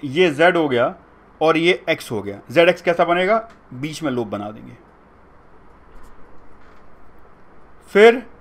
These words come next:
डी, अ, एक्स वाई हो गया, जेड एक्स हो गया, वाई जेड, ये वाई और ये जेड,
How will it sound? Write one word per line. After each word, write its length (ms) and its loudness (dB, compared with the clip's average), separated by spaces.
डी, 480 0
अ, 380 4
एक्स 180 -6
वाई 160 8
हो 140 4
गया, 180 2
जेड 180 2
एक्स 180 0
हो 100 0
गया, 400 6
वाई 360 6
जेड, 220 -6
ये 140 -4
वाई 380 6
और 200 2
ये 240 -4
जेड, 240 -10